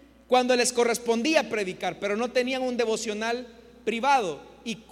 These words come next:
y la, y el dato era algo así como del ochenta y cinco por ciento de los pastores. Es decir, que el ochenta y cinco por ciento de los pastores solamente leían la Biblia cuando les tocaba predicar. Pero ¿qué ocurre, hermanos y hermanas, con,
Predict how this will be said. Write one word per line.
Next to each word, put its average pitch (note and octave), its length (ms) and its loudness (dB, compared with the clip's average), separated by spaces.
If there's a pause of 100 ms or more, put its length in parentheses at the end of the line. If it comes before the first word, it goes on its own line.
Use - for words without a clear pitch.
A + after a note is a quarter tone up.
(720)
y B3 120 -2
la, A#3+ 200 4
y B3 120 4
el A3+ 120 0
dato C4+ 320 2
era C#4 160 4
algo C4 160 0
así A#3+ 160 -4
como B3+ 220 -2
del A#3 120 0
ochenta A3 400 -2
y G#3 60 -2
cinco C#4+ 420 -2
por G#3+ 160 -2
ciento C#4 380 -4
de G3 60 -2
los F3 120 -2
pastores. F3+ 680 -8 (720)
Es G#3 100 -2
decir, A#3 260 0
que C4 100 0
el B3 80 4
ochenta A#3 440 2
y A3+ 60 0
cinco F#4+ 460 2
por B3+ 200 2
ciento D4 400 0
de B3 60 4
los A#3 100 2
pastores A#3 600 2
solamente C#4 1000 4
leían A#3+ 440 0
la A3+ 160 0
Biblia F4 520 0 (360)
cuando G#3+ 240 2
les G3+ 120 0
tocaba A#3+ 380 -2
predicar. G#3 460 -4 (1700)
Pero D#4+ 200 2
¿qué F#4 120 2
ocurre, G4 400 6
hermanos D#4+ 380 4
y D4 40 2
hermanas, D4 420 2
con, A3+ 400 0